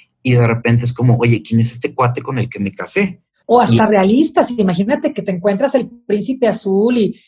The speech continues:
Speaker 2: y es tal como lo que se supone que debías obtener, o el coche perfecto,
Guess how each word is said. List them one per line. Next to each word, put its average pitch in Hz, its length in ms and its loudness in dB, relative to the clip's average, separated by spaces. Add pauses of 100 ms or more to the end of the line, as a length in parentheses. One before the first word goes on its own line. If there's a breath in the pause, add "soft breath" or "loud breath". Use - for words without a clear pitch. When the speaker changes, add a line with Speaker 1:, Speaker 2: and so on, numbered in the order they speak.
(100)
Speaker 2:
y 190 100 0
es 208 180 0
tal 226 220 0
como 254 240 -2
lo 214 160 -2
que 190 100 -4
se 180 120 -6
supone 190 400 -6
que 233 80 0
debías 185 400 2
obtener, 196 640 0 (320)
o 196 180 4
el 185 180 2
coche 220 420 2
perfecto, 220 800 0